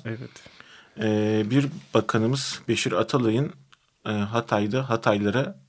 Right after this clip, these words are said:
Speaker 2: artık ne diyelim, ha-, ayar çekmek mi denir buna?
Speaker 1: Evet,
Speaker 2: Sokaktaki
Speaker 1: yani, tabii.
Speaker 2: karşılığı.
Speaker 1: E, tehdit mi? Yok, ayar diyelim.
Speaker 2: Evet.
Speaker 1: Tehdit sert olabilir.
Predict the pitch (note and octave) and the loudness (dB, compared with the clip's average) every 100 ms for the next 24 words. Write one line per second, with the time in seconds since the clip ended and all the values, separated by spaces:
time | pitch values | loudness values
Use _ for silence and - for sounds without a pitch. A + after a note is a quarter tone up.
0 | _ _ _ _ _ _ _ _ _ _ | _ _ _ _ _ _ _ _ _ _
1 | - G2 - - B2 B2+ A2+ F#2+ F#2+ G2 | -10 -8 -8 -8 -6 -4 -4 -4 -6 -8
2 | - _ - G2+ G#2+ - A#2 - C#3 C3+ | -16 _ -4 -2 -2 -4 -8 -8 -8 -8
3 | F#2+ F#2+ G2 F#2+ F2+ F#2 F#2 - _ - | -10 -10 -6 -6 -6 -10 -12 -14 _ -6
4 | D#3 C#3+ G2 - F2+ G2 G2 G2 - - | 0 2 2 0 0 0 0 -4 -4 -4
5 | A2 G#2 A#2 _ - G2 F2+ - F2+ A#2+ | -4 -8 -12 _ -8 -4 -4 -4 -8 -10
6 | C3+ _ - D3 F#3 F3+ F3 D#3 - - | -12 _ -10 -4 0 0 -2 -8 -8 -12
7 | - - - G3+ G3+ D3+ _ - E3+ F#3 | -12 -10 0 2 2 0 _ -2 2 8
8 | E3+ C#3 A2 G#2 F#2+ - _ - - E3 | 8 8 6 0 -2 -10 _ -20 -6 2
9 | E3 C3+ C3+ - C3+ C3 A#2 A2+ G#2+ A2+ | 4 4 2 2 2 4 4 4 2 -4